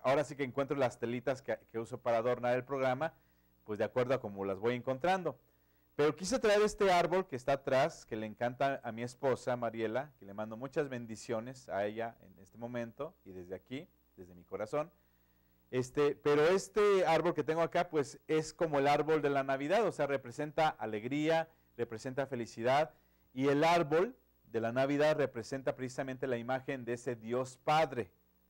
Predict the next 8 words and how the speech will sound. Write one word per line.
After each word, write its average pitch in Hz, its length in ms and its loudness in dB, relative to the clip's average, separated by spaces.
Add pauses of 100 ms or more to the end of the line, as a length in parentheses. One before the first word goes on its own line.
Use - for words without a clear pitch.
(340)
¿sí? 127 320 -12 (1300)
De 127 100 0
ese 143 140 -4
Dios 143 240 -2
Padre, 147 500 2
esa 135 300 0
energía 135 500 -2
masculina. 147 880 -2